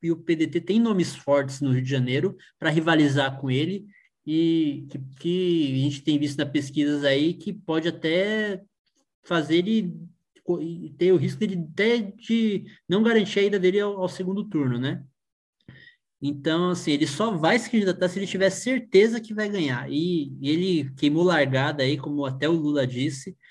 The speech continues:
Eu acho que ele vai acabar não se candidatando e, e acaba, eu acredito que esse é o, vai, pode ser a princip-, o principal fio desencapado que o P T deixou aí ao tentar levar ele pro P S B.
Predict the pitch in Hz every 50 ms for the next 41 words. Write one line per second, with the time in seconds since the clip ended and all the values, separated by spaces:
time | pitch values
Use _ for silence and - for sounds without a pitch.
0 | - - _ _ _ - 127 123 131 131 131 - 135 - 160 151 156 156 156 156
1 | 151 147 143 135 131 127 123 120 127 123 131 135 139 135 139 147 139 143 143 143
2 | 147 175 190 180 - - - 180 165 151 147 143 131 131 131 - 123 131 147 170
3 | 170 190 185 180 - _ _ _ _ _ _ - 135 139 143 143 143 143 143 139
4 | 143 139 135 135 131 131 127 127 123 123 127 131 - - _ - 185 147 139 139
5 | - - - 147 139 131 131 135 139 147 147 143 151 156 156 - - 165 143 131
6 | 151 160 151 175 - - 160 147 147 175 190 - - - 214 185 170 175 170 175
7 | - - 131 143 139 131 131 131 131 - 143 143 143 - - 151 147 143 - -
8 | 170 170 175 - - 165 - 156 143 135 147 165 160 - - - 180 202 214 214
9 | 220 220 175 165 190 185 - 180 147 131 - 143 139 147 156 147 151 - - 151
10 | 135 131 147 139 131 127 131 - 135 123 120 123 139 170 - - - - _ _
11 | _ - 110 120 131 156 147 135 131 135 139 135 135 135 135 131 135 139 135 127
12 | 131 135 135 131 135 131 131 131 - 143 135 131 131 - 143 131 120 127 127 139
13 | 170 190 -